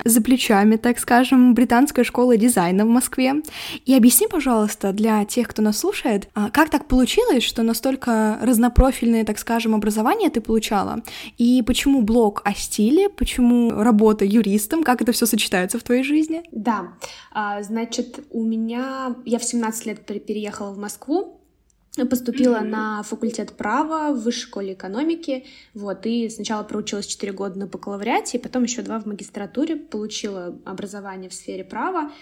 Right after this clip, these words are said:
Speaker 2: и, собственно, примерно там с третьего курса, не считая стажировок до этого, с третьего курса я уже постоянно работаю, все это время там до сегодняшнего дня. Вот, и когда там я доучилась,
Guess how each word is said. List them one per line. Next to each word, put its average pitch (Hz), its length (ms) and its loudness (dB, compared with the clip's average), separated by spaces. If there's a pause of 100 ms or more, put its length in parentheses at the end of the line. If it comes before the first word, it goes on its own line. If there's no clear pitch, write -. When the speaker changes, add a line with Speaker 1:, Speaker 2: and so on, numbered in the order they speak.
(180)
Speaker 2:
и, 233 80 -8
собственно, 262 340 -2
примерно 226 320 -8
там 190 180 -12
с - 120 -16
третьего 226 420 -6
курса, 339 360 -2
не 233 100 2
считая 208 300 -6
стажировок 196 580 -14
до 247 140 -4
этого, 262 400 -6 (420)
с - 40 -20
третьего 247 300 0
курса 285 300 -6
я 214 180 -6
уже 208 400 -10 (140)
постоянно 208 460 -10
работаю, 180 580 -12
все - 320 -12
это 196 200 -12
время 196 240 -10
там 175 160 -12
до 185 100 -12
сегодняшнего 185 600 -12
дня. 170 280 -14 (580)
Вот, 208 460 -4
и 247 680 4 (220)
когда 240 800 2
там 202 120 -8
я 214 120 -4
доучилась, 302 580 0